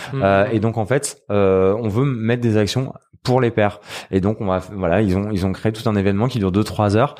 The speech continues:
Speaker 2: Euh, et donc, moi, je vais être là, euh, sur, pour animer une conférence et après, euh, sur la table ronde.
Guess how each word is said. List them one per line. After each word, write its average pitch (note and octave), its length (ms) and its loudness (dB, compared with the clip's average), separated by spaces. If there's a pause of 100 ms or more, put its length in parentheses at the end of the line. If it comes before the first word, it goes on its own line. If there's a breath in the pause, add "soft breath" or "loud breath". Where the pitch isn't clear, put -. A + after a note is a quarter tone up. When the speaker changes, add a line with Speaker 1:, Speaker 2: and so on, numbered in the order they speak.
(300 loud breath)
Speaker 2:
Euh, F#2 400 2
et F#2 100 -4
donc, G2 200 -10
moi, G2 120 -10
je F2 60 -10
vais F#2+ 80 -4
être E2+ 120 -14
là, G#2 160 -4
euh, F#2 540 -2
sur, F2+ 420 -4
pour G2 80 -4
animer F#2+ 220 -4
une F#2+ 80 -6
conférence G2 360 -6
et F#2+ 140 -2
après, G2 300 -8
euh, G2 100 -6
sur F#2+ 160 -10
la F2+ 80 -6
table F#2 240 -2
ronde. A2 240 2